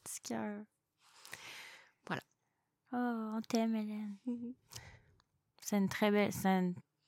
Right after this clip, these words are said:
Speaker 1: très belle fin.
Speaker 2: Ouais, merci.
Speaker 1: Pour une fin
Speaker 2: <laughs>
Speaker 1: horrible,
Speaker 2: Mm.
Speaker 1: mais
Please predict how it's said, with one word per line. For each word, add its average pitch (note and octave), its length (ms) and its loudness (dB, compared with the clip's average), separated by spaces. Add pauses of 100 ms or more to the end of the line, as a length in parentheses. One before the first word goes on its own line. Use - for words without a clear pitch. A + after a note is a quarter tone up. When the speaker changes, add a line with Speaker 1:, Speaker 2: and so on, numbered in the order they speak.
(120)
Speaker 1:
très - 240 2
belle G3+ 180 4
fin. F#3 220 -2 (300)
Speaker 2:
Ouais, F#3 180 4
merci. F3 180 -2
Speaker 1:
Pour F3 120 4
une E3 140 6
fin A#3 640 10
Speaker 2:
<laughs> - 40 -6
Speaker 1:
horrible, F3 420 4 (220)
Speaker 2:
Mm. F3+ 180 12
Speaker 1:
mais E3+ 180 -2